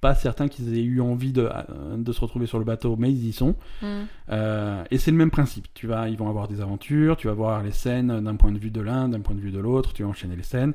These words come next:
Speaker 1: Chacun, chacun des personnages peut survivre, chacun des personnages peut mourir,
Speaker 2: Mhm.
Speaker 1: selon les choix que tu vas faire. Ça a l'air sympa, ça vient, ça arrive en deux mille dix-neuf.
Speaker 2: Et ça a l'air d'être un peu plus, euh, paranormal que, euh,
Speaker 1: Ouais.
Speaker 2: que Until Dawn.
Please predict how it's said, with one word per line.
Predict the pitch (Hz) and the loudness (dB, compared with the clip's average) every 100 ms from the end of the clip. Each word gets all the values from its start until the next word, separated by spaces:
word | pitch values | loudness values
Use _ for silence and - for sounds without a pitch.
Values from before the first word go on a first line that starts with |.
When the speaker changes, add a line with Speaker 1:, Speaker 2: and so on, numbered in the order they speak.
| - - - | -6 -18 -14
Speaker 1:
Chacun, | - 120 104 123 120 - | -10 -8 -4 -4 -4 -6
chacun | 123 123 120 | -6 -4 -2
des | |
personnages | 110 - 117 113 104 - - - | 0 0 0 -2 -4 -8 -2 2
peut | 135 | 6
survivre, | - 110 120 113 - | 4 4 2 0 -4
chacun | 107 101 | -8 -8
des | 101 | -6
personnages | 104 90 101 101 98 - - | -6 -6 -4 -4 -6 -10 2
peut | 127 | 4
mourir, | 123 90 101 127 - | 4 0 -4 -6 -10
Speaker 2:
Mhm. | 214 185 185 | -14 -12 -12
Speaker 1:
selon | 208 120 113 110 | -8 -4 -2 -2
les | 98 | -4
choix | - | -6
que | - | -6
tu | 95 | -8
vas | |
faire. | - 123 143 | -4 -2 -2
Ça | - 131 | -4 -2
a | 147 | 0
l'air | - | 2
sympa, | 143 120 139 | 0 2 2
ça | - 120 | 2 0
vient, | 127 123 117 | 0 0 -2
ça | 120 | 0
arrive | 135 | 0
en | 127 | 2
deux | 131 | 4
mille | 143 131 | 4 4
dix-neuf. | 117 120 165 - - - - - - - - | 2 2 2 0 -10 -18 -20 -20 -20 -20 -16
Speaker 2:
Et | |
ça | - 208 | -2 0
a | |
l'air | 214 247 | 0 0
d'être | 233 - | -2 -4
un | 220 | -6
peu | 233 | -6
plus, | 208 - 233 233 233 | -6 -4 -4 -2 0
euh, | 214 202 196 190 | 0 2 0 0
paranormal | 202 202 202 196 196 208 214 | -2 0 -2 -2 -2 -4 -6
que, | - | -8
euh, | 180 170 165 165 165 180 - - - - - - - - - 170 - - | -8 -6 -8 -10 -10 -12 -14 -16 -16 -16 -18 -18 -16 -16 -16 -16 -18 -4
Speaker 1:
Ouais. | 139 147 185 156 - | 2 2 2 -2 -6
Speaker 2:
que | |
Until | 190 190 180 | -6 -6 -8
Dawn. | 160 | -8